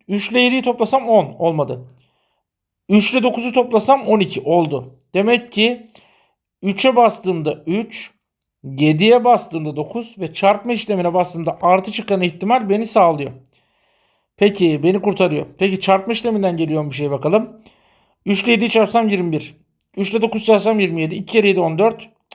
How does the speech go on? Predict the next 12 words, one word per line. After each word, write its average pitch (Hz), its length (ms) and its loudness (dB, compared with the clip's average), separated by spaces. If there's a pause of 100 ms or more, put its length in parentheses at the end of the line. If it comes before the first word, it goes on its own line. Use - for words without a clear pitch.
(140)
İki - 140 -16
kere 202 160 2
üç 196 200 -6
dokuz, 214 500 -4 (140)
on 180 120 0
sekiz. 131 180 -8
Olmadı. 156 340 2
Demek 226 240 0
ki 220 60 -8
bunu 220 140 2
bulacağım. 135 280 -4 (680)
Yani 185 240 2